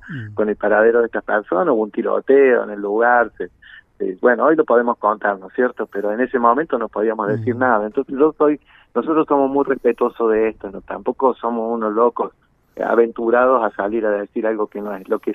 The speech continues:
Speaker 2: sí no es cierto y que no está en ningún lado es lo que publicó esta gente, es lo que hicieron estas personas, ¿no es cierto? Que hoy,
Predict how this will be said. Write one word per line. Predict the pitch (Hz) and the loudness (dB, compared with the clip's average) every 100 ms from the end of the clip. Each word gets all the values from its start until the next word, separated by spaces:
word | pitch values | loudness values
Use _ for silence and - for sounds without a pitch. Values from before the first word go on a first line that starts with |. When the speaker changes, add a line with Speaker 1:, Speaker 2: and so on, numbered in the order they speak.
| - | 0
Speaker 2:
sí | 143 156 123 | 2 2 2
no | 120 | -4
es | 117 | -2
cierto | 131 139 131 - | 0 2 0 -4
y | 123 | -6
que | 117 | -6
no | 110 | -10
está | 107 117 | -8 -6
en | |
ningún | 117 113 120 | -6 -6 0
lado | 120 123 139 - _ _ _ | 4 4 2 -2 _ _ _
es | 123 123 | 0 2
lo | 120 | 2
que | 120 | 0
publicó | - 107 107 110 135 | -4 -4 -2 -2 -2
esta | 127 120 | -2 -6
gente, | - 143 143 151 - _ _ _ | 0 0 0 -4 -8 _ _ _
es | 117 113 | 0 2
lo | 113 | 2
que | - 107 | 0 -6
hicieron | 110 - 147 143 123 | -6 0 0 2 -2
estas | 117 - | -4 -4
personas, | - 107 - 131 131 | 0 0 0 -2 0
¿no | 117 104 | -6 -6
es | |
cierto? | 131 135 139 143 | -4 -4 -6 -8
Que | 110 107 101 - | -2 -2 -2 0
hoy, | 139 151 156 | 4 4 2